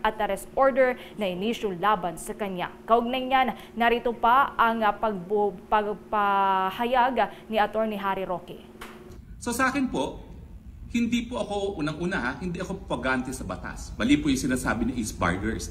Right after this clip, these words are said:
Speaker 2: the Barbers na ako daray pugante. Hindi po. Ang contempt of Congress, ikaw ay pinurusahan, pinapakulong ng Kongreso.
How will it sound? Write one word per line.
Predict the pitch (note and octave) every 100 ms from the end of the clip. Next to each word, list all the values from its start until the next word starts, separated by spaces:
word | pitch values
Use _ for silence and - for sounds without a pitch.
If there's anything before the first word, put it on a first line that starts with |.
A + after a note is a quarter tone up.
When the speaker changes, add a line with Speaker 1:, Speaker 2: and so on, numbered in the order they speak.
| -
Speaker 2:
the |
Barbers | - G2+ G2+ F#2+ G#2+
na | - G#2+
ako | G#2
daray | G2+
pugante. | - - E2+ E2 F2
Hindi | F2 C3 C#3+
po. | C#3 C3+ - - - - - - -
Ang | C#3+ F3
contempt | - E3 D#3 G#3 B3 - -
of | E3+ -
Congress, | D#3+ D3 - F2+ F#2 - - - - -
ikaw | A3 G#3+ F#3+ -
ay | A2+ A#2 G3 G3 - -
pinurusahan, | - A#3 A3 G3+ - F3 D#3 F3 G2+ E2+ -
pinapakulong | D#3+ F3 F3 F3 D#3 D#3
ng | D3+
Kongreso. | F3 E3 E3 E3 G3 -